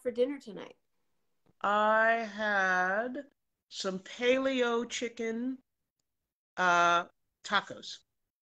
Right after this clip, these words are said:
Speaker 1: So were the tacos made out of?
Speaker 2: Almond flour.
Speaker 1: Almond flour.
Speaker 2: So the, so the tortilla, tortillas were, no,
Speaker 1: The
Speaker 2: cassava.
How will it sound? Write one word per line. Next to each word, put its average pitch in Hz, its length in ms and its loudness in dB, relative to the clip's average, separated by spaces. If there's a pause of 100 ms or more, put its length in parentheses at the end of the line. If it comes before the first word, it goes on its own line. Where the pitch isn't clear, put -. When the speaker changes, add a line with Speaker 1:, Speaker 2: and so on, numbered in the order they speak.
(1400)
Speaker 1:
So 202 240 4
were 180 220 -2
the 170 120 -6
tacos 170 600 0
made 170 260 0
out 160 220 -2
of? 156 280 -4 (840)
Speaker 2:
Almond 202 320 4
flour. 120 360 -4 (680)
Speaker 1:
Almond 151 340 -4
flour. 135 360 -4
Speaker 2:
So 185 180 -2
the, 170 220 2
so 175 140 -2
the 170 120 0
tortilla, 190 360 -4
tortillas 175 440 -4
were, 180 80 -6
no, 214 200 2
Speaker 1:
The 208 140 8
Speaker 2:
cassava. 185 320 4